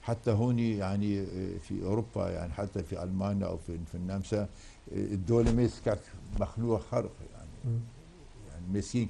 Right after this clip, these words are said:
Speaker 1: كل شيء تحت الرقابة.
Speaker 2: نعم.
Speaker 1: حتى يعني الصحافة كمان مديرة.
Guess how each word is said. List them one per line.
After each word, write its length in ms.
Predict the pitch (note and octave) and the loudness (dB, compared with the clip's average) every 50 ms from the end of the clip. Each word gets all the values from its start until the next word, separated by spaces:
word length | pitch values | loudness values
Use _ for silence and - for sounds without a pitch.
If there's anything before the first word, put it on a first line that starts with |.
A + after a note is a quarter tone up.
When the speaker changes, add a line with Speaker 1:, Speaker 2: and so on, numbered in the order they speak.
| - | 2
Speaker 1:
كل 120 | C3+ B2+ C3 | 2 0 0
شيء 260 | - - G#2+ F#2+ - - | 0 -2 -4 -4 -4 -4
تحت 220 | - - - - G#2 | -8 -10 -6 -4 -4
الرقابة. 500 | G2+ F#2 F#2 E2 - - G#2 F#2 E2+ D#2 - - - - - - - - - - - - - - - - - - - - - - - - - - - D3 | -2 -2 -4 -4 -2 -2 -2 -2 -2 -4 -10 -14 -14 -16 -18 -18 -16 -16 -16 -16 -16 -18 -16 -16 -18 -18 -18 -20 -20 -20 -20 -20 -20 -20 -20 -12 -6 -4
Speaker 2:
نعم. 140 | C#3+ A#2+ G2+ G2+ G2 F2+ F2+ | -4 -4 -4 -6 -8 -10 -4
Speaker 1:
حتى 400 | - A#2 A#2 - - B2 G#2+ G#2+ | -2 0 0 0 0 0 0 2
يعني 240 | G#2 G2 G#2 G#2+ G#2+ | 2 2 2 0 0
الصحافة 520 | G2 - - A2 F2 B2+ C#3+ C#3+ B2 A#2+ G#2+ - | 0 -2 -2 0 2 4 6 6 6 4 0 -2
كمان 280 | A2+ G#2 G2 G2 F#2+ G2 | -2 0 0 0 0 0
مديرة. 680 | F#2+ F#2 F2+ E2+ D#2+ G2 F#2 F#2 F2+ D#2+ D#2 D#2 D2+ | 0 -2 -2 -2 -2 -2 -2 -2 -4 -4 -6 -8 -10